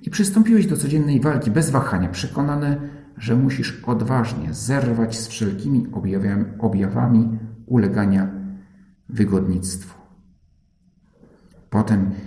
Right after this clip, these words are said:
kiedy w modlitwie rozmawiałeś z Panem, zrozumiałeś jaśniej, że walka jest synonim-, synonimem miłości i prosiłeś Go o większą miłość. Bez strachu przed walką, która Cię czeka, ponieważ będziesz walczyć dla Niego, z Nim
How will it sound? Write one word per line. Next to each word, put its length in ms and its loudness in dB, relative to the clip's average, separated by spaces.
kiedy 200 0
w 60 0
modlitwie 460 2
rozmawiałeś 460 4
z 120 -4
Panem, 380 4
zrozumiałeś 600 4
jaśniej, 420 0
że 120 0
walka 300 0
jest 240 -2
synonim-, 460 6
synonimem 680 6
miłości 680 0
i 80 -4
prosiłeś 460 -4
Go 180 -6
o 80 -6
większą 380 0
miłość. 640 -6
Bez 380 2
strachu 380 -2
przed 220 -2
walką, 420 0
która 200 0
Cię 240 2
czeka, 340 -2
ponieważ 340 4
będziesz 320 4
walczyć 400 2
dla 240 4
Niego, 460 4
z 140 -2
Nim 340 4